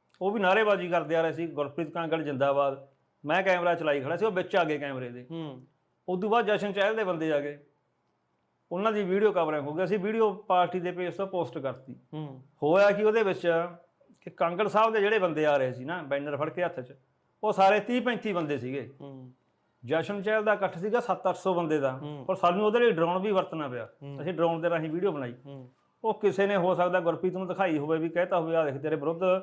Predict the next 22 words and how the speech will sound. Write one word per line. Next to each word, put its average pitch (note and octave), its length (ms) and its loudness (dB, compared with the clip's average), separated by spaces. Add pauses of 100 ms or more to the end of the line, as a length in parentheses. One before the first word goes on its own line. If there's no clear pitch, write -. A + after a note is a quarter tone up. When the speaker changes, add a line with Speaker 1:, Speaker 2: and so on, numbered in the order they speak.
(720)
Speaker 1:
ਤੇਰੇ E3+ 180 4
ਖਿਲਾਫ E3 320 4
ਜਾਂਦੀ C#3 280 -2
ਹੈ E3 60 4
ਇਹ D#3+ 40 2
ਵੀਡੀਓ।" C#3+ 260 -4
ਉਹ - 160 -12
Speaker 2:
ਹੂੰ। G#3 80 -4
Speaker 1:
ਮੈਨੂੰ G3+ 300 4
ਗਾਲਾਂ F3+ 200 8
ਕੱਢਣ F#3+ 260 0
ਲੱਗ E3+ 140 2
ਗਿਆ, D#3 120 0
"ਤੂੰ D#3+ 120 -8
ਮੇਰੇ E3 140 -2
ਵਿਰੁੱਧ C#3+ 260 -4
ਲਿਖਦਾ D3 340 0
ਹੈਗਾ, D3 160 0
ਤੂੰ D3+ 140 -6
ਮੇਰੇ D#3+ 160 -4
ਖਿਲਾਫ C3+ 300 -2
ਲਿਖਦਾ।" C3 420 -4